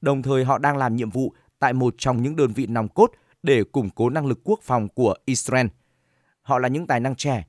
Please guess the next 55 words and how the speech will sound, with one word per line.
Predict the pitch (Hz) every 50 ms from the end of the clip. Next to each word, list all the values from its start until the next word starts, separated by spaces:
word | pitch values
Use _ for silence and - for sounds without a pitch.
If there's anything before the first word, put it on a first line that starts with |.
| _ _ -
được | 117 131 - -
tuyển | 156 123 101
mộ | 107 120 117
kỹ | 107 - - 185 196
càng | - - 147 131 110 85 - _ _ _ _
nhằm | - 127 135 131 135
phát | - 208 -
triển | - - 175 131 107
và | 98 120
vận | 113 123 110
hành | 110 113 120 113 107
các | - _ - 185 - _
công | - 147 131 117
cụ | - 139 135 107 107
thu | 135 131
thập | 117 120 - -
thông | 127 127 110
tin | - 127 123 117
tình | - 123 110 101
báo. | 104 104 107 143 190 - _ _ _ _ _ _ _ _ _ _ _
Đơn | - 123 131 113
vị | 139 139 120
tám | - - 113 117 139
hai | 147 156 135
không | - - 147 123
không | - 151 143 131 113 - _ _ _ _
thường | - 156 151 139 139
được | 147 139 120 -
ví | 92 120 123 135
như | 151 170 156
cơ | 131 - 131
quan | - - 131 127 - -
an | - 127 120 123
ninh | 123 113 107 -
quốc | - 160 175 -
gia | 113 123 117
Mỹ | 113 120 143 196 240 - _ _ _ _ -
N | 107 123 127 127 123 - _ 165 190
S | - - -
A | - 135 131 117 - - _ _ _ _ _
hay | _ - 120 120
cơ | - 131 120
quan | - 131 120 117
tình | - 123 107 104
báo | 104 104 107 127 - - _
an | 135 127 123
ninh | 127 127 107 - _ _ _ _ _ -
và | 90 127
an | - - 135 131
ninh | 135 135 127 120
mạng | 127 123 - _
Anh | - 139 139 123 - - _ _ _ _ _ _
G | - 117
C | 131 127 117 - -
H | 143 131 123